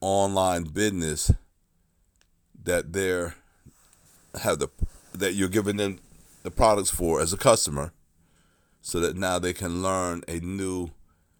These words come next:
way of doing business for themselves, depending on what they are doing themselves, and as a way that they can u-, ultimately use to promote the, the church or the,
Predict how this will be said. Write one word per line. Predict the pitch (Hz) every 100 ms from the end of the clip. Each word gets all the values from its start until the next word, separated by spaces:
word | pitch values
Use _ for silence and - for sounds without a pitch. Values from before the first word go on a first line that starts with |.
| _ _
way | - 85 95
of | 87 80
doing | 98 92 87
business | 80 101 85 78 -
for | 76
themselves, | 78 - - 87 69 60 - - - _ _ _ _ _ _ _ -
depending | 76 98 87 80
on | 80
what | 82 82
they | 85 85
are | 85 80 80
doing | 80 85 78 76 80 - _ _ _ _ _ -
themselves, | 80 - 92 80 78 - -
and | 110 107 95 95 _ _ _ _
as | - 90
a | 98
way | 92
that | 87 80
they | 92
can | 87 92 85 82 -
u-, | - -
ultimately | 85 90 80 73 82
use | 82 85 85 80
to |
promote | - 82 80 85 - - _ _ _ _ _ _
the, | - 87 82 78 78 - -
the | 78
church | - 90 85 85 - - - _ _ _ -
or | 82 82
the, | 80 76